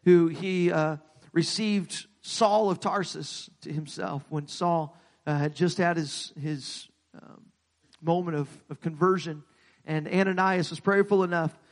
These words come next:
to receive Saul and to, uh, to teach him and to, uh,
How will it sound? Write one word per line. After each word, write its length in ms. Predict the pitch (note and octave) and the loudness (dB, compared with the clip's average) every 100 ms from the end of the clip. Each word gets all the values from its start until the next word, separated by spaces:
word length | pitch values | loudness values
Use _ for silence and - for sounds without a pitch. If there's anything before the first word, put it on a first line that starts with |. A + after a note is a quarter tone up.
| _ _ - | _ _ 2
to 400 | F3+ D#3+ D#3+ - | 6 6 4 2
receive 600 | E3+ D#3 - G#3 F#3+ D#3 | 0 2 0 0 0 -2
Saul 500 | - F3+ D#3+ D3 D3+ | 2 2 4 2 -2
and 160 | D3 - | -4 -2
to, 300 | D#3 D3+ D#3 | 0 2 0
uh, 200 | C#3+ - - _ _ | -6 -10 -16 _ _
to 80 | - | -12
teach 360 | - G#3 G3+ | -2 -2 0
him 300 | F#3+ E3 D3+ | -2 -2 -2
and 100 | D3 - | -6 -6
to, 320 | D#3+ D#3 F2+ | 0 2 0
uh, 200 | F#2 | -4